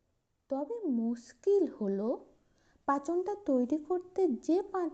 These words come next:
রকম জিনিস লাগে, তার মধ্যে পাঁচ নম্বরটাই গোলমেলে। পাঁচ নম্বর জিনিসটা হচ্ছে আধছটাক ভূত। একদিন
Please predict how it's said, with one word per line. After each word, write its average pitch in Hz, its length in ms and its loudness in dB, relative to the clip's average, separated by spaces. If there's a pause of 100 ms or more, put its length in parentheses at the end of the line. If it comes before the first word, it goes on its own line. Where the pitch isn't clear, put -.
রকম 254 360 0
জিনিস 233 480 2
লাগে, 208 560 2 (760)
তার 208 280 -4
মধ্যে 202 640 -4 (260)
পাঁচ 214 220 -4 (100)
নম্বরটাই 214 720 0
গোলমেলে। 208 880 2 (1120)
পাঁচ 330 200 4
নম্বর 480 480 6
জিনিসটা 381 520 2 (160)
হচ্ছে 269 840 0 (760)
আধছটাক 240 880 -6 (340)
ভূত। 208 500 0 (1500)
একদিন 247 1000 -2